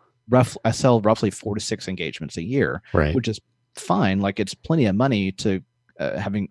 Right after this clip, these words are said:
Speaker 1: I've been running my business for three years now.
Speaker 2: Yeah.
Speaker 1: So it's good money, but it's just, it's really hard to sell.
Speaker 2: Okay.
Speaker 1: So I wanted to come up with a different revenue stream.
Speaker 2: Okay.
Speaker 1: So I'm not, I haven't stopped the technical consulting.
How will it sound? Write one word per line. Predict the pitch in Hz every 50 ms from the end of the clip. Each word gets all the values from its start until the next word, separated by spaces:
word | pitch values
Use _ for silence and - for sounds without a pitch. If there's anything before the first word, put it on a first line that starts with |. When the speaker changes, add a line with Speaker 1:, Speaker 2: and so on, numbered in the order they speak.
| -
Speaker 1:
I've | 104 95
been | 85 92 85
running | 90 95 95 87
my | 85 85
business | 85 98 - - 95 -
for | - - 73
three | - - 107 98
years | 92 104 131 147 -
now. | - - - 67 120 - _ -
Speaker 2:
Yeah. | 90 78 71 73 - - _ _ _ _ _ -
Speaker 1:
So | - 123 107 98 90 - _ _ _ _ -
it's | 117 104 -
good | - - 165 -
money, | - - 185 165 98 90 85 87 - _ _ _ _ _ _
but | - 131
it's | 135 127
just, | - 151 135 - - - - _ -
it's | 127 113 - -
really | 147 131
hard | 110 107 92 -
to | -
sell. | - - - - - - _ _ _ -
Speaker 2:
Okay. | 85 80 - - 85 76 - _ _ _ _ _ _ _ _ _ - - -
Speaker 1:
So | 113 - 127
I | 123
wanted | 117 110 143 156 175 170 147 -
to | - 123
come | 104 - - - 123 113
up | 110 107 _ -
with | 101 92 90 92 92 - -
a | - 104
different | 104 98 127 123 - 123 90
revenue | 92 98 95 98 92 - -
stream. | - - - - - - - _ _ _ _ - -
Speaker 2:
Okay. | - 90 85 - -
Speaker 1:
So | - - -
I'm | 117 123
not, | 135 175 196 180 - _ _ -
I | - 123
haven't | 156 175 175 - _ -
stopped | - - - - - - - 127 123 85 - - - - - - - -
the | 104 90
technical | - - 107 - - - - 98 92 92 - _
consulting. | - - - - - 71 - - - - -